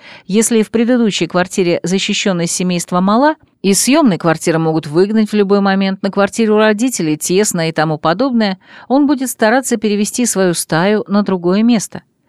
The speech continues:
Помните, что вы ещё в положении, а значит, помогать перетаскивать тяжёлые вещи вам категорически запрещено. Уборку и ремонт в новом месте распределите помощникам,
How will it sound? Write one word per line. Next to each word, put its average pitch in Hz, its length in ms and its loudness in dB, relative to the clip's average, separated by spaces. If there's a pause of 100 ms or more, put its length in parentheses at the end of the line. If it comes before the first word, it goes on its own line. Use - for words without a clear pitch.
(280)
Помните, 233 520 4
что 202 300 2
вы 220 140 2
ещё 240 220 2
в - 60 -10
положении, 269 600 4
а 160 80 0
значит, 185 360 -2
помогать 190 540 0
перетаскивать 175 760 0
тяжёлые 175 500 2
вещи 156 520 0
вам 165 260 2
категорически 165 840 -2
запрещено. 214 640 0 (520)
Уборку 214 500 2
и 185 80 6
ремонт 214 380 4
в 180 60 -6
новом 170 280 0
месте 165 420 -2
распределите 233 760 0
помощникам, 165 760 -2